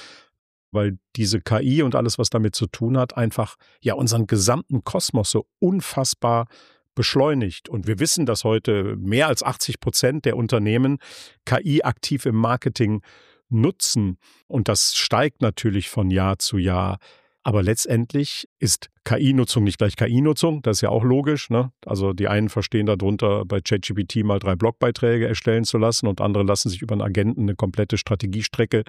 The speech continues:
bis hin zu den fertigen Inhalten erstellen. Da gibt's ja ganz, ganz viele Möglichkeiten. Nochmal aber so meine Frage an dich, auch wenn du mit unseren Partnern sprichst, dieser Unterschied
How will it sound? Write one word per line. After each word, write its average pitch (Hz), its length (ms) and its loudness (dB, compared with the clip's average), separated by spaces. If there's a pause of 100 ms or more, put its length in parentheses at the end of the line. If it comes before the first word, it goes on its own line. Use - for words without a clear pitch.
(440)
bis 98 280 0
hin 107 320 2 (160)
zu 104 200 -2
den 92 200 0
fertigen 101 680 0
Inhalten 127 580 2
erstellen. 127 540 0 (400)
Da 107 100 0
gibt's 101 160 0
ja 113 80 2
ganz, 104 220 0
ganz 104 180 -2
viele 127 220 2
Möglichkeiten. 113 1040 0
Nochmal 110 320 0
aber 107 140 2
so 101 100 2
meine 113 280 2
Frage 117 360 0
an 104 140 0
dich, 135 240 -2
auch 107 140 -4
wenn 107 120 -2
du 107 80 0
mit 104 180 -2
unseren 104 280 0
Partnern 117 460 -2
sprichst, - 580 -4 (500)
dieser 101 560 0
Unterschied 147 680 0